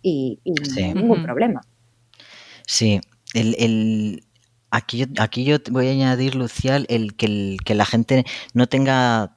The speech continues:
Speaker 2: no tenga mucho, no tenga tanto miedo,
Speaker 1: Claro.
Speaker 2: o sea, al, a hablar de esto, ¿no? A hablar de esto, sobre todo en atención primaria, que va a estar con un profesional, porque a veces nos frena mucho el, el miedo o la vergüenza o
Speaker 1: Claro.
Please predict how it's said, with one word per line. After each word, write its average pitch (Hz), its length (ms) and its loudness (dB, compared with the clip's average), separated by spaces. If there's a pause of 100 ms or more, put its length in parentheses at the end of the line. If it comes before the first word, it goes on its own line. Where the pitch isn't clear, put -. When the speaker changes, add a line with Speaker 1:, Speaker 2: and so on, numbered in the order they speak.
(140)
Speaker 2:
no 120 140 0
tenga 135 240 2
mucho, 123 280 0
no 131 120 0
tenga 170 240 2
tanto 131 280 0
miedo, 92 480 0
Speaker 1:
Claro. 101 180 -6
Speaker 2:
o - 20 -4
sea, 113 220 -2
al, 107 300 4
a 104 180 2
hablar 113 400 2
de 104 180 2
esto, 98 300 -2
¿no? 127 240 2
A 110 40 2
hablar 110 220 2
de 113 100 0
esto, - 180 -6
sobre 90 200 -2
todo 101 120 0
en 104 60 4
atención 95 380 -2
primaria, 90 720 0
que 95 100 -4
va 98 100 2
a - 20 4
estar 95 200 0
con 101 140 0
un 98 80 2
profesional, 92 640 0 (260)
porque 113 200 0
a 113 40 4
veces 135 260 0
nos 139 180 0
frena 135 280 2
mucho 131 400 0
el, 104 340 -2
el 104 160 0
miedo 113 340 2
o 101 40 2
la 101 140 2
vergüenza 101 640 0
o 98 260 0 (140)
Speaker 1:
Claro. 175 220 -8